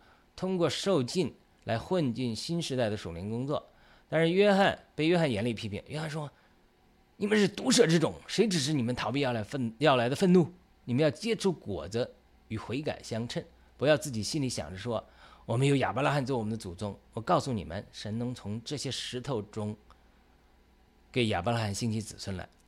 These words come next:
现在斧头已经放在树根上，凡不结好果子的树就砍下来，丢在火里。”保罗虽然说到末世的时候以色列全家都要得救的事情，这是罗马书十一章二十六节，但是是不是历史上每一个以色列人都要得救呢？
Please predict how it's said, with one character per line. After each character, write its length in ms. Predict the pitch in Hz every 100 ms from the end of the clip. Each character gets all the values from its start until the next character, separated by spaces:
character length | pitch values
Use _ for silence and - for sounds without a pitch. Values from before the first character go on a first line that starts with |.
| _ -
现 160 | - 139
在 60 |
斧 220 | 127 98
头 140 | 104 113
已 60 |
经 160 | 87 113
放 160 | 127 107
在 60 |
树 180 | 110 123
根 200 | 104 131
上， 200 | 143 - - - _ _
凡 260 | 113 131
不 140 | 160 165
结 180 | 151 143
好 200 | 110 139
果 160 | 90
子 100 | 90
的 80 | 110
树 160 | 131 107
就 100 | 117
砍 240 | - -
下 140 | 113
来， 140 | 98 -
丢 140 | 123
在 100 | 107
火 240 | 98 - 85
里。” 100 | - _ _ _ _ _ _ _ _ _ _ _ _ _ _ _ _ _ _ _ -
保 140 | 151
罗 140 | 170 226
虽 240 | - 165
然 160 | 202 185
说 320 | - 214 220
到 160 | 202 156
末 180 | 170
世 140 | 123 127
的 120 | 110
时 120 | -
候 80 | 107
以 140 | 98 85
色 140 | 113
列 100 | 107
全 180 | 101 98
家 120 | 95
都 100 | 113
要 120 | 104
得 200 | - 76
救 160 | 95 120
的 80 | 78
事 220 | - -
情， 160 | 78 76
这 100 | -
是 120 | 90 90
罗 120 | 92
马 160 | 90
书 160 | 85 104
十 200 | 95 104
一 80 | 104
章 140 | 101
二 100 | 110
十 80 | 127
六 180 | 170 107
节， 180 | - - _ _ _ _
但 120 | 185
是 140 | 165 180
是 360 | - - 247
不 120 | 202
是 160 | - 127
历 160 | 160 139
史 80 |
上 120 | 113 110
每 160 | 90
一 60 | 82
个 100 | 135
以 140 | 131
色 140 | 98 120
列 80 |
人 80 | 113
都 80 | 127
要 100 | 120
得 200 | 87 90
救 160 | 104
呢？ 120 | 87